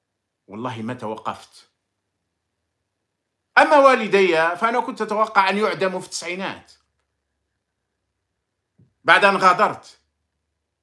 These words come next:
ربي أطال أعمارهم، برغم كل ما فعلتم فيهم. وتخريب البيت، ومحاولة تدمير البيت، ونهب ما كان فيه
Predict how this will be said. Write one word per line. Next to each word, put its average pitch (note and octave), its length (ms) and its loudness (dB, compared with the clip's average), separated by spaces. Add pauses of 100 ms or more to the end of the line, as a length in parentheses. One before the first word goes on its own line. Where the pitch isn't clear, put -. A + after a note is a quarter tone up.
(460)
ربي G#3+ 300 0
أطال F3+ 220 -8
أعمارهم، D3+ 520 -10 (200)
برغم G3 280 -2
كل C4 400 -2
ما A3 120 0
فعلتم F#3 460 -4
فيهم. A2 360 -16 (1200)
وتخريب D#3+ 540 0
البيت، E3 720 0
ومحاولة B2+ 540 -2
تدمير D3+ 440 -4
البيت، E3 540 -2
ونهب C#3 380 -4
ما C#3+ 140 -4
كان C3 300 -6
فيه G3 520 -6